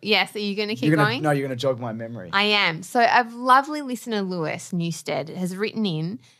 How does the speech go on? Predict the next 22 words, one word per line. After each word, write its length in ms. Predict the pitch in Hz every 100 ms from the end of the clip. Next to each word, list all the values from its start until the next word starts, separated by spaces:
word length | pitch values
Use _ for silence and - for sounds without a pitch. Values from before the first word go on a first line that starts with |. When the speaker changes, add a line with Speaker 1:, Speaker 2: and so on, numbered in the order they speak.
| _
Speaker 1:
and 140 | - 180
I 80 | 190
just 140 | 202
thought 140 | - 233
I'd 180 | 208
read 220 | 190 190 185
the 160 | -
email 220 | 170 165 160
first, 280 | 156 160
and 120 | 175 165
then 160 | 165
you 80 | 160
can 240 | - 160
continue 640 | - - 156 - 196 180 165
the 80 | 151
Speaker 2:
This 80 | -
Speaker 1:
conversation. 360 | 156 175 226 185
Speaker 2:
is 40 |
like 220 | 170 156 147
me 220 | 160 156
and 120 | 139
Lewis 640 | 139 151 123 - - -